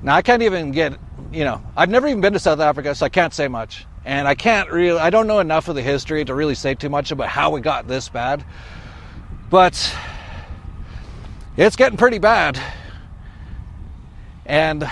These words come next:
the police <laughs> aren't gonna help anyone. Really, again, people need to take control of their own stuff. But man, it's brutal what's happening there, because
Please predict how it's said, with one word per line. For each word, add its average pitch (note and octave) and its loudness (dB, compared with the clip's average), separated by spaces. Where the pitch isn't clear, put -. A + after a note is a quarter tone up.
the D3 4
police A#3 4
<laughs> - 2
aren't A3+ 2
gonna G#3 4
help G3 2
anyone. G3+ 0
Really, G3 4
again, F#3 2
people A#3 0
need G#3+ 0
to F#3 -6
take F#3+ 2
control F#3+ 0
of F#3+ 0
their F3+ 2
own E3 2
stuff. A#3+ 2
But F3+ 0
man, A#3 2
it's F3 0
brutal C#4+ 4
what's B3 2
happening G#3 2
there, C3 -2
because D#3+ -2